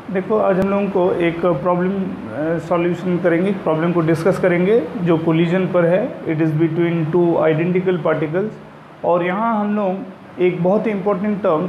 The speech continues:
coefficient of restitutions को जानने का प्रयास करेंगे। तो <clears throat> यहाँ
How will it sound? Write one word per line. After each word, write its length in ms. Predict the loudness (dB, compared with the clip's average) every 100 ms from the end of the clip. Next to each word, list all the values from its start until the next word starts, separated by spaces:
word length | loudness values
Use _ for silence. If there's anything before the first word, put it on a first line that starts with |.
| -2
coefficient 600 | -2 -2 -2 -2 -2 0
of 60 | 0
restitutions 680 | -2 -2 -2 -2 0 -2 -2
को 140 | -2 -2 -2 -2
जानने 260 | 0 0 -2
का 140 | -4 -2
प्रयास 280 | 0 0 0
करेंगे। 320 | -4 -2 -4 -8 -12 -18 -20 -8 0
तो 120 | 2 2 0 -4 -14 -20 -20 -12 -8
<clears throat> 340 | -6 -6 -4
यहाँ 260 | -2 0